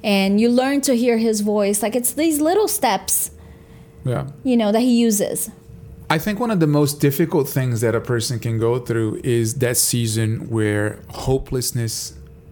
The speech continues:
Speaker 2: strikes the heart.
Speaker 1: Mm-hmm.
Speaker 2: It's really hard to come out of that.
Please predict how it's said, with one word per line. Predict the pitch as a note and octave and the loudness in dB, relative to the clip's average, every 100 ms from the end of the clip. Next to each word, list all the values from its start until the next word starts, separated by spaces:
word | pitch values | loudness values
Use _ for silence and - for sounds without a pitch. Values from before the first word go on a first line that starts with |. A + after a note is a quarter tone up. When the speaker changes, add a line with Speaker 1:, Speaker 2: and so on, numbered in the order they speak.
| - | -10
Speaker 2:
strikes | - - C3+ A2+ A2 - | -10 -2 0 0 -2 -6
the | A2 | -2
heart. | G#2+ - - - - - - - - - - | -2 -4 -10 -20 -18 -20 -20 -20 -20 -14 -10
Speaker 1:
Mm-hmm. | F#3+ G3 - - | -8 -10 -14 -8
Speaker 2:
It's | A#2 | -4
really | A#2 A#2+ C#3+ C3+ | 0 2 4 4
hard | B2 A#2 | 2 0
to | C3+ | -2
come | - A2 | -4 -2
out | A2+ G#2+ | -2 -2
of | |
that. | G2+ - | -4 -6